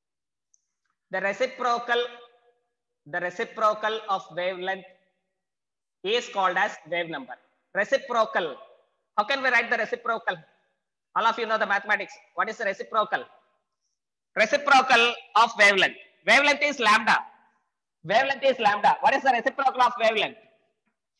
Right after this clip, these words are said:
This is the reciprocal of wavelength. The reciprocal of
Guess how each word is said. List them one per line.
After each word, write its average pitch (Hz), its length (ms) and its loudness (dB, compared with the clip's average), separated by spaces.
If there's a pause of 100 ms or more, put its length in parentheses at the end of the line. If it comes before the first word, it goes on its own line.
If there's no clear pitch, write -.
(1040)
This 202 160 -6
is 254 140 0
the 254 140 4
reciprocal 233 540 0
of 226 180 -2
wavelength. 170 360 0 (440)
The 196 120 0
reciprocal 269 600 -2
of 262 160 2